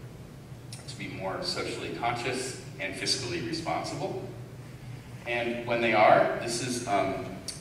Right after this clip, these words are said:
the private sector uh, and public sector came together and built Clyde Warren Park over a freeway in Dallas, one of the most polluted, nasty places in Dallas. Nobody wanted to live there. When they turned it into that,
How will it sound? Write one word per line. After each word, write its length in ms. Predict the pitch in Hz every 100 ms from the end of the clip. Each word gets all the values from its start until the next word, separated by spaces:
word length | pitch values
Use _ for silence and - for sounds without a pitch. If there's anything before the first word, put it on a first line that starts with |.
| -
the 100 | 104 -
private 260 | 113 -
sector 640 | - 135 - 139 139 139 143 - - -
uh, 40 | -
and 360 | - 95 -
public 180 | 127 123
sector 260 | 120 120 - 113
came 120 | 110
together 340 | 98 98 -
and 140 | 82 -
built 240 | 82 -
Clyde 340 | 95 101 101 101
Warren 220 | 87 - -
Park 340 | 101 - -
over 260 | 101 98 87
a 40 |
freeway 520 | - 107 - - 120
in 100 | -
Dallas, 420 | - - - - 101
one 80 |
of 80 | 98
the 80 | 101
most 520 | 101 - - - - - - -
polluted, 440 | 101 101 101 101 -
nasty 380 | - - - -
places 400 | 90 - - 151
in 120 | -
Dallas. 360 | - 165 - -
Nobody 220 | - -
wanted 220 | - -
to 100 | -
live 120 | 113 117
there. 320 | 120 - - - - - -
When 100 | 104
they 140 | 98
turned 300 | 98 123 123
it 60 | 120
into 140 | -
that, 760 | 98 - - - - - -